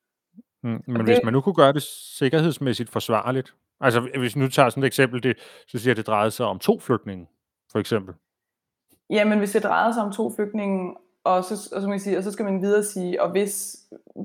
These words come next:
Speaker 2: hvis, hvis man var blevet bedt om at slæbe dem ind i gummibåden, så havde der for så vidt heller ikke været noget konventionsstridigt i det. Øhm, så det havde man jo godt kunne gøre.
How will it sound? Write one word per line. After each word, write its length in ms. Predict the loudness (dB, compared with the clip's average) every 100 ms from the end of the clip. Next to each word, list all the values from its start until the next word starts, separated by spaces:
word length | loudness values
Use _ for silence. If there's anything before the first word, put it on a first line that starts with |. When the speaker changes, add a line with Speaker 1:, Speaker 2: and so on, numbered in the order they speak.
| -12
Speaker 2:
hvis, 300 | -2 -2 -2
hvis 200 | -4 -2
man 160 | 0 0
var 80 | 0
blevet 180 | 0 0
bedt 180 | 2
om 120 | 0 0
at 80 |
slæbe 300 | -4 -2 -2 -2
dem 120 | -2
ind 140 | 0
i 60 | 0
gummibåden, 640 | 0 0 0 0 -2 -6
så 120 | -4
havde 120 | 0
der 100 | 0
for 120 | -2 -4
så 140 | -2
vidt 140 | -2
heller 200 | 0 0
ikke 140 | 0 0
været 140 | -2
noget 200 | 0 -2
konventionsstridigt 880 | -2 -6 -4 -6 -6 -6 -2 -2 -2
i 80 | -4
det. 180 | -2 -2 -4 _ _ _ _ -2
Øhm, 320 | 0 0 -4
så 140 | -4
det 120 | 0
havde 220 | 4 4 4
man 120 | 0
jo 60 | 0
godt 180 | -2 -2
kunne 100 | -4
gøre. 440 | 0 2 2 -2